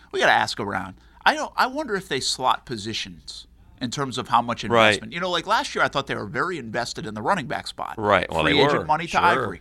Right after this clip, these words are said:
Speaker 1: second round pick to Yeldon,
Speaker 2: Yeah.
Speaker 1: first round pick, fourth overall to
Speaker 2: Yeah.
Speaker 1: Fournette. That's
Speaker 2: Probably
Speaker 1: very
Speaker 2: nobody in the N F L was as invested
Speaker 1: No.
Speaker 2: as them. Yeah.
Speaker 1: And, and they were pretty good because of it in that backfield. But now they'll be heavily invested in the corners.
Speaker 2: Yeah.
Speaker 1: If you look at some other teams like the Rams over the years,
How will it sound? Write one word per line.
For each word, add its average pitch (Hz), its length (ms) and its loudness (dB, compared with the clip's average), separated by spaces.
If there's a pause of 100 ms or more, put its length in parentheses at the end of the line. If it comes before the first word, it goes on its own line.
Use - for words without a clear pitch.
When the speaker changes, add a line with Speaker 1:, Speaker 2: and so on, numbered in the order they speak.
(140)
Speaker 1:
second 156 380 -4
round 151 220 2
pick 160 200 -6
to 175 80 -8
Yeldon, 160 340 0
Speaker 2:
Yeah. 107 260 2
Speaker 1:
first 139 340 -2
round 156 300 4
pick, 165 200 -4
fourth 160 260 -6
overall 160 400 0
to 185 80 -6
Speaker 2:
Yeah. 202 160 0
Speaker 1:
Fournette. 175 300 -4 (200)
That's - 60 0 (100)
Speaker 2:
Probably 160 220 2
Speaker 1:
very 240 100 2
Speaker 2:
nobody 135 560 4 (240)
in 113 180 2
the 110 140 4
N 123 120 6
F 107 140 -2
L 214 160 6
was 113 140 2
as 92 120 -2
invested 85 420 -2
Speaker 1:
No. 190 140 8
Speaker 2:
as - 120 0
them. 82 320 -12
Yeah. - 60 -6 (120)
Speaker 1:
And, - 100 -10
and 247 100 -10
they 359 60 -6
were 359 60 -4
pretty 247 220 -4
good 151 240 0
because 180 320 -4
of 156 80 -8
it 185 120 -8
in 143 100 -10
that 143 260 -6
backfield. - 480 -6 (320)
But 139 180 -6
now 165 260 0
they'll 143 140 -4
be 120 160 -6
heavily 135 320 -4
invested 120 380 -6
in 104 120 -8
the 95 60 -12
corners. - 500 -10 (140)
Speaker 2:
Yeah. - 160 0
Speaker 1:
If 180 80 -4
you 170 80 -4
look 277 160 -8
at - 80 -10
some 170 140 -8
other 156 180 -2
teams 113 240 -8
like 107 160 -6
the 110 100 -8
Rams 127 400 -4
over 139 180 -2
the 131 80 -6
years, 131 300 -6